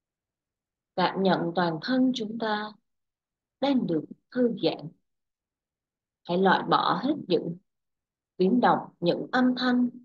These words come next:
ồn ào ở bên ngoài. Hướng ý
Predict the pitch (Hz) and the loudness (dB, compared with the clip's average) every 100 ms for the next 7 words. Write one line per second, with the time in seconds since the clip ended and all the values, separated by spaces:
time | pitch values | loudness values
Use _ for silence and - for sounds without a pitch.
0 | _ _ _ _ - 160 151 - 156 143 | _ _ _ _ -8 -4 -4 -4 -6 -6
1 | - 139 - 254 147 147 - _ _ _ | -8 -8 0 0 0 -8 -12 _ _ _
2 | _ _ _ _ _ _ _ _ _ _ | _ _ _ _ _ _ _ _ _ _
3 | _ _ _ _ _ - 170 208 180 | _ _ _ _ _ -2 0 0 -4